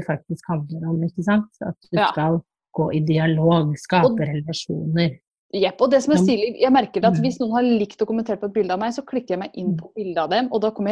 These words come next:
Speaker 2: jeg rett på
Speaker 1: Mm.
Speaker 2: storiesene deres. Da er det lurt å ha noen stories liggende ute som er litt sånn
Speaker 1: Nettopp.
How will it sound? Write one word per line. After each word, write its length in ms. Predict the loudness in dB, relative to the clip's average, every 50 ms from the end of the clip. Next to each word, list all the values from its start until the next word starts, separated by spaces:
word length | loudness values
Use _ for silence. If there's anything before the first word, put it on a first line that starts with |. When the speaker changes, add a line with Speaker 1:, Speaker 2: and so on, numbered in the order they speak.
| -2
Speaker 2:
jeg 100 | -2 -2 -6
rett 120 | -6 -2
på 160 | -2 -2 -2
Speaker 1:
Mm. 140 | -2 -4 -8
Speaker 2:
storiesene 400 | -10 -8 -8 -8 -8 -10 -8 -6
deres. 420 | -4 -2 -2 -4 -4 -6 -12 -20 _ -20 _ _ -4
Da 120 | -2 0 2
er 40 | 4
det 120 | 4 4
lurt 160 | 4 2 0 0
å 60 | -2
ha 80 | 0 0
noen 120 | 0 0 0
stories 320 | 0 0 0 0 0 0
liggende 320 | -2 -2 -2 -4 -6 -6 -8
ute 320 | -6 _ -4 -4 -4 -4 -6
som 260 | -6 -2 -2 0 0
er 240 | 0 -2 -2 -4 -6
litt 120 | -8 -10 -14
sånn 120 | -10 -6
Speaker 1:
Nettopp. 80 | -4